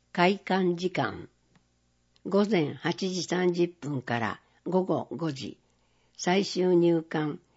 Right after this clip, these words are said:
午後四時三十分。展示会、休館あり。入館料、大人三百円、団体二十人以上二百円。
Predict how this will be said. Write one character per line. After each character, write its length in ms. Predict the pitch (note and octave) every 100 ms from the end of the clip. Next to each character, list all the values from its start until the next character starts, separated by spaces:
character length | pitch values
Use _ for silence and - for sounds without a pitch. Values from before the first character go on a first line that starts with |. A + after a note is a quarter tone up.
| _ _ -
午 160 | F#3+ F#3+
後 240 | D3+ G#2+ _ _ -
四 160 | F3 F#3+
時 100 | D#3+
三 320 | - D3+ D#3+
十 140 | D#3 C#3 _
分。 300 | - G#2+ F3 - _ _ _ _ _ _ _ _ _ _ _ _ _ _ -
展 300 | G3 A3 F#3+
示 160 | G#3
会、 460 | - F#3 F3+ F3 - _ _
休 280 | - G3 F#3
館 360 | F3+ E3+ E3 D#3
あ 120 | D3+
り。 220 | C#3+ G#2 - _ _ _ _ _ _ _ _ _ _
入 260 | F#3+ G3+ A3
館 380 | - G#3 G3 D#3
料、 380 | C#3 A2+ - - _ _ _ _ _
大 120 | -
人 480 | F3 G3+ F#3+ F#3 E3+ -
三 320 | - F3+ F#3+
百 360 | F3+ F3 -
円、 280 | C3 - - - _ _ _ -
団 300 | - F3+ F#3+
体 380 | F#3 E3 E3+ - -
二 200 | F3 F3+
十 200 | G#3 F#3+
人 380 | F#3 C#3+ C3+ -
以 100 | C3+
上 380 | C3 C3 G#2+ - _
二 180 | D#3+ D#3
百 320 | D#3 C#3+ C#3
円。 200 | A#2+ G#2